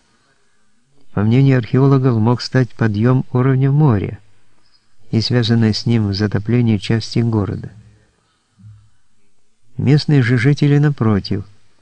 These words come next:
рассказывали мне, что Махабалипурам был покинут по повелению богов и прежде всего бога Шивы.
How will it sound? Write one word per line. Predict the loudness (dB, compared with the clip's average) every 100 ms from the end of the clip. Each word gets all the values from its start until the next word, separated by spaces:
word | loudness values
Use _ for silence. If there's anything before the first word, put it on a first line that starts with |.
| _ -20 -8
рассказывали | -4 -2 0 0 2 0 0
мне, | 2 0 0
что | -2 0 0 -4 _ _ _ _ _ _ _ _ _ -20 -20 -20 -20 _ _ -18 -6
Махабалипурам | 0 0 2 2 2 2 2 2 0 -2 -2 0 2 0
был | 0 -2
покинут | -2 -4 0 0 0 -2 -8 -16 -8
по | -8
повелению | -4 -2 0 0 0 0 -2 -4
богов | -4 -4 0 2 2 _ _ _ _ _ _ _ _ -20 -8
и | -6
прежде | -4 -2 0 0
всего | -2 -2 0 0
бога | 0 0 0 0 -2 -4
Шивы. | -8 -8 0 0 0 -6